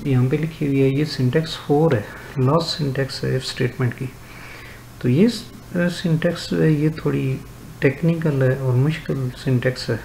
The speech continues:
तो इस वजह से इसको ध्यान से आपने समझना है। इसमें हम क्या करते हैं भी, इसमें, अ, सारी conditions हम पहले लिख लेते हैं और जो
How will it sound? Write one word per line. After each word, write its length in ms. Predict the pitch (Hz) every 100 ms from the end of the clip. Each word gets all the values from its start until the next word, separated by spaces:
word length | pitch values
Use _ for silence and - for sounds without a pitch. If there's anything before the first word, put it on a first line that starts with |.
| - -
तो 60 | 175
इस 160 | 180 -
वजह 140 | 156
से 160 | 143 151
इसको 240 | 131 -
ध्यान 300 | 120 113 117
से 160 | 131 165
आपने 240 | 165 139
समझना 360 | 131 135 127 117
है। 40 | - - - - - - - - - - - - 202
इसमें 280 | 220 - 240
हम 100 | 220
क्या 180 | 202 196
करते 300 | 175 - 160
हैं 140 | 160
भी, 140 | 147 139
इसमें, 420 | 165 - 160 147
अ, 60 | - - - - - - 147 139 131 131 131 127
सारी 400 | - 151 151 190
conditions 540 | 196 165 160 170 156
हम 140 | 135 123
पहले 280 | 156 156
लिख 260 | 160 139 -
लेते 240 | 127 -
हैं 120 | 123 - - - - - - - - - - -
और 480 | 135 131 123 127 127 127 -
जो 400 | 143 147 147